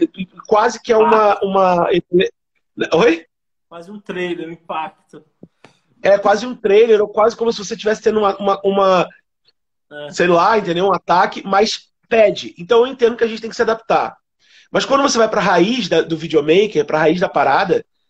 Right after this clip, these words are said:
Speaker 1: o Ryan Connolly fala, "Sabe quantas transições são boas no meu vídeo? Eu aceito uma."
Speaker 2: Uma, é.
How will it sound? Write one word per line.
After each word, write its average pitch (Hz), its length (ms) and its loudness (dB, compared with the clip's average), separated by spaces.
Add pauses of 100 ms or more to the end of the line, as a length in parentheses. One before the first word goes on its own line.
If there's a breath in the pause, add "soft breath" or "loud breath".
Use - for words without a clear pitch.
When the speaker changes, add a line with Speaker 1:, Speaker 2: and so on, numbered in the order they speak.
(440)
Speaker 1:
o 160 120 4
Ryan 220 260 6
Connolly 214 360 0
fala, 160 460 0
"Sabe 233 480 -2
quantas 226 340 -2
transições 190 640 -4
são 165 200 -4
boas 170 240 -2
no 151 80 -8
meu 175 200 0
vídeo? 151 440 -8 (2250)
Eu 156 100 4
aceito 185 380 -2
uma." 120 360 -2 (220)
Speaker 2:
Uma, 139 380 -20 (160)
é. 123 180 -20